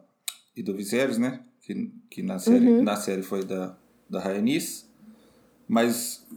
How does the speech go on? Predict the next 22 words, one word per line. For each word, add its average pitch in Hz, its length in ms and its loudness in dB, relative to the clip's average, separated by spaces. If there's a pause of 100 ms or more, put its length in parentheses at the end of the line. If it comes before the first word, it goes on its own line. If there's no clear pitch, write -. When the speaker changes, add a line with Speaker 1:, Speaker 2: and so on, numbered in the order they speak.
Speaker 1:
que - 120 -2
um 139 140 4
ponto 123 580 0 (120)
contrário 110 720 2 (220)
à 101 100 -2
pretensão 107 840 0
do 104 120 -4
Laenor, 110 540 2
além 107 340 2
de - 160 -4
ser 101 120 0
transmitido 104 640 0
pela 110 280 2
Rhaenys, 117 540 4
era 160 120 2
o - 40 0
fato - 280 2
dele 160 140 0
ser 165 160 -4
criança, 247 440 0
né? 226 60 0 (120)
Speaker 2:
Sim. 220 320 4